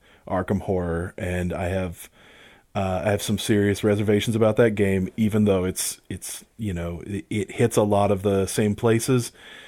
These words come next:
Uh, it's just not the same game. I, I, I, I've, you know, I've, I've struggled with this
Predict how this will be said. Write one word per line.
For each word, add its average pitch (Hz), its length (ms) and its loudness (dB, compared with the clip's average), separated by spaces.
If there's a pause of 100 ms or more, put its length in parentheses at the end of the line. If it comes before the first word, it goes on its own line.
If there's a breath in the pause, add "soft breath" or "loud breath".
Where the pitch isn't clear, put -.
(480 loud breath)
Uh, 98 260 -2
it's - 240 -4
just 110 260 -2
not 101 440 2
the 98 180 -6
same 95 340 -2
game. 80 300 -8
I, 85 200 -8
I, 92 300 -8
I, 90 240 -6 (220)
I've, 92 460 -8 (420)
you 107 140 -4
know, 90 220 -4
I've, 101 280 0
I've 104 180 2
struggled 120 560 6
with 107 220 4
this - 340 2